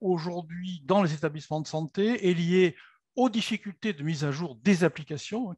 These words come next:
qui se fait malheureusement en ordre dispersé, donc avec une implication sur la trajectoire de l'urbanisation du, du S I H. Et il était conseillé, euh, de se pencher très tôt sur l'organisation de l'accueil d'usagers,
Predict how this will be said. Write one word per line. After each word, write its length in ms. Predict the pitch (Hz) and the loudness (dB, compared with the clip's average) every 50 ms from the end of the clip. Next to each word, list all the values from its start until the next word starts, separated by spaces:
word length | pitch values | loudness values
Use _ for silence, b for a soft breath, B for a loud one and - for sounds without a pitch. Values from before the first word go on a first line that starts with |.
| _ | _
qui 60 | - | -18
se 160 | - - - 139 | -14 -10 -10 -6
fait 160 | - 170 156 | -6 -4 -2
malheureusement 520 | 151 147 143 143 135 143 139 143 175 147 | 0 0 2 2 2 2 0 0 0 -2
en 200 | 139 131 139 147 | 0 0 2 4
ordre 280 | 175 185 165 - 135 131 | 4 2 2 0 -6 -8
dispersé, 640 | 135 147 143 - - 143 - - - 147 170 247 - _ B B B B B B B B B B B B - | -8 -8 -10 -6 -6 -6 -6 -6 -10 -10 -10 -10 -12 _ B B B B B B B B B B B B -12
donc 200 | 135 139 135 - | -12 -10 -8 -8
avec 280 | 127 113 147 175 - - | -4 0 0 0 0 0
une 120 | 135 131 | -4 -4
implication 520 | 143 135 - 147 - 156 135 - - 196 | -4 -4 -4 -2 -2 -2 -2 0 -2 -2
sur 360 | 175 - - - 190 220 196 170 | -2 -4 -6 0 2 2 4 4
la 120 | 151 147 | 2 0
trajectoire 800 | - _ - - - - 170 147 160 151 - _ - 180 180 151 | -2 _ -16 -8 0 2 2 2 2 -4 -6 _ -2 -2 -2 -2
de 80 | 143 | -2
l'urbanisation 800 | 135 143 127 123 127 127 127 123 127 127 120 - - - 165 160 | -6 -6 -6 -4 -4 -4 -4 -2 -2 -4 -4 -4 -8 -10 -10 -10
du, 160 | 147 120 123 | -10 -10 -14
du 220 | 120 120 123 123 131 | -16 -14 -12 -10 -10
S 200 | 120 - - - | -10 -12 -12 -12
I 40 | 123 | -10
H. 340 | 135 175 220 - - - - 175 _ B B B B B B B B B B B B B _ - | -8 -8 -8 -8 -12 -14 -14 -18 _ B B B B B B B B B B B B B _ 2
Et 200 | 190 190 208 - | 4 4 4 2
il 160 | 233 180 170 | -2 0 0
était 320 | 175 - - 170 170 - _ _ _ _ _ | 0 0 0 -4 -4 -4 _ _ _ _ _
conseillé, 960 | - - 226 214 - - - 208 202 185 165 160 185 196 208 214 214 220 208 - | 2 4 4 6 4 4 2 2 2 0 0 -4 -4 -2 0 0 0 -2 -4 -6
euh, 920 | 175 156 151 147 143 139 135 135 135 135 139 139 143 143 143 143 143 143 143 139 | -8 -6 -4 -4 -4 -4 -4 -4 -6 -8 -10 -10 -12 -12 -12 -14 -14 -16 -16 -10
de 180 | 135 151 214 | 0 2 2
se 120 | 190 - 202 | 2 2 0
pencher 320 | - 196 180 - 190 180 | 2 2 2 4 2 2
très 200 | - - 196 180 | 2 4 2 2
tôt 280 | - - 214 233 277 277 | 2 0 -4 -2 -2 -2
sur 220 | - - - 175 | -4 -4 -4 0
l'organisation 720 | 170 180 175 - 175 170 175 160 160 165 - - - 180 | 0 0 2 2 2 2 2 2 0 -2 -2 -4 -8 -12
de 140 | 180 147 143 | -10 -10 -6
l'accueil 260 | 139 143 - - 156 | -6 -6 -6 -6 -10
d'usagers, 480 | 147 143 143 131 143 135 120 131 143 247 | -10 -10 -8 -6 -6 -6 -6 -6 -8 -10